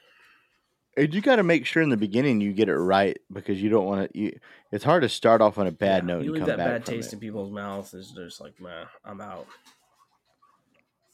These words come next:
Speaker 1: I've got a bad taste from
Speaker 2: <laughs>
Speaker 1: Austin. I give two shits about
Speaker 2: Yeah, that was
Speaker 1: P R sevens now.
Speaker 2: rough, man.
Speaker 1: The only thing that saved it was the walk
Speaker 2: Oh,
Speaker 1: across the
Speaker 2: Wiener
Speaker 1: street to
Speaker 2: Schnitzel,
Speaker 1: Taco
Speaker 2: dude.
Speaker 1: Bell.
Speaker 2: It was awesome.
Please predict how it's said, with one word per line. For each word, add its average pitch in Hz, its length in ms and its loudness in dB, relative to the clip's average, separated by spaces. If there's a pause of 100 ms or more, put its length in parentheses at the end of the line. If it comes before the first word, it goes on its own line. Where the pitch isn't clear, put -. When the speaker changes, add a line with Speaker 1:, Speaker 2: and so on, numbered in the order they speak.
(720)
Speaker 1:
I've 95 280 0
got 101 140 0
a 87 60 -2
bad 82 320 -4
taste 85 340 -4
from 78 200 -12
Speaker 2:
<laughs> 80 100 -10
Speaker 1:
Austin. - 400 -14 (920)
I 92 100 -8
give 82 220 -8
two - 160 -10
shits 85 300 -8
about 80 180 -8 (100)
Speaker 2:
Yeah, 87 140 -6
that 104 40 -2
was 101 140 -4
Speaker 1:
P - 40 -4
R - 120 -4
sevens 71 160 -10
now. 95 60 -8
Speaker 2:
rough, 78 260 -10
man. - 340 -16 (2000)
Speaker 1:
The 107 120 -2
only 110 160 4
thing 101 200 0
that 78 100 -4
saved 95 360 0
it 71 100 -2
was 78 180 -4
the 87 100 -6
walk 85 220 0
Speaker 2:
Oh, 98 40 -10
Speaker 1:
across 104 240 -6
the 117 60 -6
Speaker 2:
Wiener 113 160 -6
Speaker 1:
street 87 140 -6
to 107 60 -12
Speaker 2:
Schnitzel, 90 220 -8
Speaker 1:
Taco 92 180 -8
Speaker 2:
dude. 98 80 -8
Speaker 1:
Bell. 69 180 -6
Speaker 2:
It - 40 -14
was - 100 -20
awesome. 90 460 -14